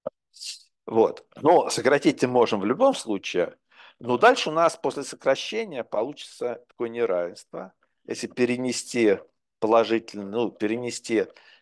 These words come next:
там вот то, что с минусом в другую часть, у нас получится такое неравенство, что c от a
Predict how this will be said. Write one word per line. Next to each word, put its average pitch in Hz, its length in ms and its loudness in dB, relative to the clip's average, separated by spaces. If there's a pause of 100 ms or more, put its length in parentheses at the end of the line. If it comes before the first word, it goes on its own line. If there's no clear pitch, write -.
(180)
там 98 200 0
вот 98 180 -8
то, 117 100 2
что - 180 -6
с - 120 -10
минусом 101 760 -8 (420)
в - 120 -20
другую 113 360 0
часть, 269 420 0 (240)
у - 60 -14
нас 160 140 -4
получится 147 360 -2
такое 123 280 0
неравенство, 95 600 -6
что - 100 -20
c 110 160 -6
от 104 260 -2
a 214 280 -4